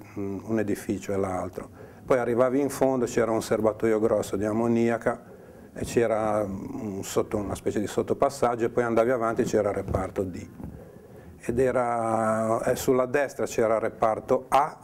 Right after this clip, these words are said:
dove facevano i, il supporto, il triacetato,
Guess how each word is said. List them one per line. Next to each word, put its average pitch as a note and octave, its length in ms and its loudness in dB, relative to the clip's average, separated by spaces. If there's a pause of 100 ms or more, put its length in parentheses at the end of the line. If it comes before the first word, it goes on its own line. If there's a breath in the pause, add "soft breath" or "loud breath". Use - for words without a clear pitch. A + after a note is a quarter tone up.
(120)
dove A2 200 2
facevano F#2+ 880 -4
i, - 640 -12 (840 loud breath)
il - 120 -20
supporto, A#2+ 720 0
il G#2 80 0
triacetato, G#2+ 1040 -2